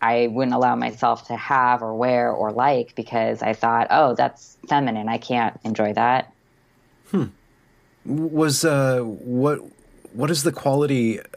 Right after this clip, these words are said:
Speaker 2: of the feminine that you find enjoyable? Can you describe that?
Speaker 1: I think, uh, it's kinda shifted a little bit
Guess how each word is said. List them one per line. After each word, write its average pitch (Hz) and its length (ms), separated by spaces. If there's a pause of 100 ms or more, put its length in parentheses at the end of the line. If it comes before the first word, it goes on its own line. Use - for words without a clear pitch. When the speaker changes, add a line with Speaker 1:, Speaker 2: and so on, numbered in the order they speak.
(300)
Speaker 2:
of 104 520 (220)
the 113 180
feminine 117 540
that 95 260 (380)
you 113 220
find 101 680
enjoyable? 92 960 (160)
Can 110 140
you 107 100
describe 107 460
that? 151 260 (3000)
Speaker 1:
I 143 80
think, 214 580 (480)
uh, 139 600 (1600)
it's 143 180
kinda 202 300
shifted 123 400
a 120 60
little 110 320
bit 113 280